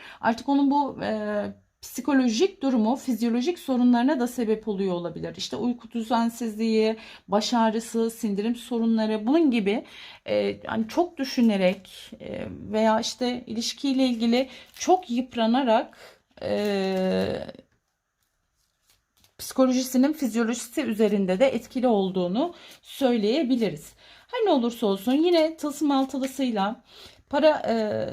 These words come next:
alma verme dengesinin sağlandığı, yine partnerden,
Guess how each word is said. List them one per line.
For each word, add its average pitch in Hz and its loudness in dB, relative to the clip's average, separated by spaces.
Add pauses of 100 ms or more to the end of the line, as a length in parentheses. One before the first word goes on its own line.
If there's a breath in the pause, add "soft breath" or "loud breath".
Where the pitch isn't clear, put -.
(680)
alma 277 4
verme 294 0
dengesinin 269 0
sağlandığı, 202 0
yine 269 2 (360 loud breath)
partnerden, 254 2